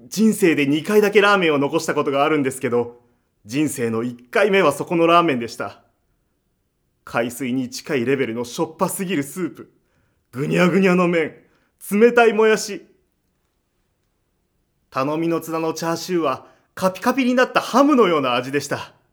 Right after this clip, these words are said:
出されたご飯は絶対に食べきるのがポリシーの僕でも、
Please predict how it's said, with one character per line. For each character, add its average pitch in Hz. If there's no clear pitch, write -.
出 107
さ 156
れ 143
た 113
ご 127
飯 120
は 107
絶 165
対 190
に 185
食 180
べ 185
き 185
る 175
の 127
が 117
ポ 185
リ 147
シ 131
ー -
の 113
僕 143
で 123
も、 98